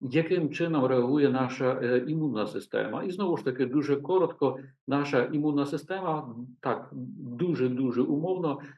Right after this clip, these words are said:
можна виділити центральні органи імунної системи, е, такі як кістковий мозок і тимус, де відбувається антиген-незалежне диференціювання,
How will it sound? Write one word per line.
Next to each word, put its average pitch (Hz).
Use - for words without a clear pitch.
можна 147
виділити 123
центральні 180
органи 156
імунної 156
системи, 143
е, 123
такі 139
як 123
кістковий 143
мозок 127
і 127
тимус, 143
де 127
відбувається 131
антиген-незалежне 127
диференціювання, 120